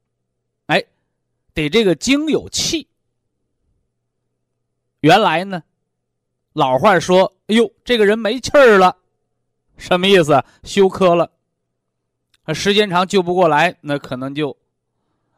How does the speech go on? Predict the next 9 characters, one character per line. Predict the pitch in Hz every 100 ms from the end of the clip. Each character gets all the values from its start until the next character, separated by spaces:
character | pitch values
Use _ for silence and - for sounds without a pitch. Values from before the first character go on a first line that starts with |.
| _
一 | 143 147
命 | 143
呜 | 120 127
呼 | 123 123 107
了。 | - _ _ _ _ _ _ _ _ _ _ _ _ _ _ _ _ _ _ _ _
那 | 392
么 | 359
气 | 262 - - 415 349
呢， | 208 139